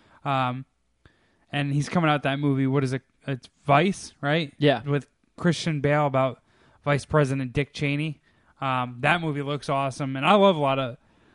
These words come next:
Speaker 1: uh, Adam McKay movies. So seeing Jennifer Lawrence partnering up with him would be cool. But, uh,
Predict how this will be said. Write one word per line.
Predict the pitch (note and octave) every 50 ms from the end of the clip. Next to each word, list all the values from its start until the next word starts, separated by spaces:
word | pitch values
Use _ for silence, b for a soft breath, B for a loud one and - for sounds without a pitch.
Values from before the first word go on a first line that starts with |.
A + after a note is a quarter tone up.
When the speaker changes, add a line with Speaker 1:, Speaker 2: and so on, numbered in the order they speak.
| b b b -
Speaker 1:
uh, | C#3 C3+ C3 B2+ B2+ B2+ B2+ B2+ C3 - _ -
Adam | D3+ D3 C#3 C3+
McKay | C3+ - - C#3+ C#3+
movies. | C#3 C#3 C#3 C3 C3+ C3 -
So | - C#3
seeing | - - F#3 F#3 E3+ D3+
Jennifer | C3 E3 E3 D#3 C3 D3
Lawrence | C#3 C#3+ - D#3 D3 -
partnering | - - D3+ D3 C#3+ C#3 C#3 C#3
up | C#3+ C3+
with | C3+ C3 A#2
him | C3+ D#3 D#3+ D#3
would | C#3+ B2+
be | C3+ C3
cool. | - - C#3+ C#3 C3+ B2+
But, | C3 C3+ A#2+ - b b b b b b b b b b b b -
uh, | C#3+ C#3 C#3 C#3 C#3 C#3 C#3